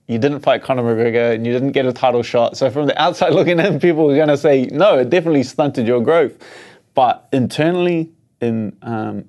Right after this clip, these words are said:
in myself, I feel like, I feel like I'm so much better for going through those experiences, regardless of what happens next, regardless of, um, future, you know,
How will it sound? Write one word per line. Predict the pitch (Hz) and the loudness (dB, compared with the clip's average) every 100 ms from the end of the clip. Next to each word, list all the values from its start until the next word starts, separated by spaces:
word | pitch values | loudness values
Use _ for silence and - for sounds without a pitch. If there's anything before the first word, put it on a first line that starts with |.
| - | -6
in | 120 | -4
myself, | 113 101 139 135 - | -2 0 0 0 -2
I | - 180 | 0 0
feel | - 127 117 | 0 0 0
like, | 110 113 - _ _ - | 0 -4 -10 _ _ -4
I | 131 | -4
feel | 123 113 | -4 -4
like | 110 104 | -4 -4
I'm | 113 101 | -6 -8
so | - 120 | -6 -4
much | 120 110 - | -4 -8 -4
better | 120 120 | -2 -2
for | - 117 120 113 - - _ - | -4 -4 -4 -6 -14 -20 _ -4
going | 135 143 | -2 0
through | 139 131 | -2 -4
those | 117 120 110 - | -2 -2 -2 -8
experiences, | 131 - - 123 123 117 120 117 104 - | -10 -10 -6 -4 -4 -4 -4 -6 -6 -6
regardless | 131 160 190 175 - | -4 0 0 0 -2
of | 175 | -2
what | 151 165 | 0 -2
happens | 170 151 156 143 | -2 -2 -4 -4
next, | 147 - - | -6 -6 -8
regardless | 113 147 151 151 143 - | -2 0 0 -2 -4 -6
of, | - 127 123 107 - - - _ _ | -2 0 -2 -6 -20 -20 -20 _ _
um, | 117 117 110 - _ _ _ _ _ _ _ _ _ _ | -4 -4 -4 -10 _ _ _ _ _ _ _ _ _ _
future, | _ - - 165 160 151 131 117 - _ _ _ _ | _ -14 -4 -2 0 0 2 0 -4 _ _ _ _
you | 123 | -6
know, | 120 | -4